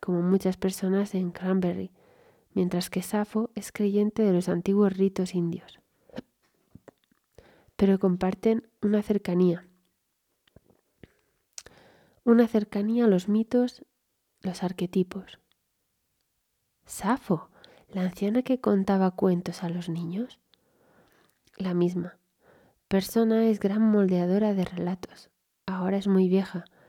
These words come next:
Para Per es ya tiempo de morir". "Oh", vio el rostro afilado del cadáver en el túnel.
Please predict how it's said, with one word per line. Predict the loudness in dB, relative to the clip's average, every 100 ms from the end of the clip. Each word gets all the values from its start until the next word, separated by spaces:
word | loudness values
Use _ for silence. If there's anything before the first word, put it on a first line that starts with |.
| _ _ _ _ _
Para | -2 0 0
Per | 0 0 -2 -2
es | -2 0
ya | -2
tiempo | 0 -2 0 -2
de | -2
morir". | -6 -8 -14 -20 _ _ _ _ _ _ _ _ _ _ _ _ _ _ _
"Oh", | -2 0 0 -4 -18 -20 _
vio | 0 0
el |
rostro | 2 -2 0 -4
afilado | -2 -2 0 2
del | 2 0
cadáver | -4 -2 0 0
en | 0 -2
el | -2
túnel. | -2 -2 -2 -4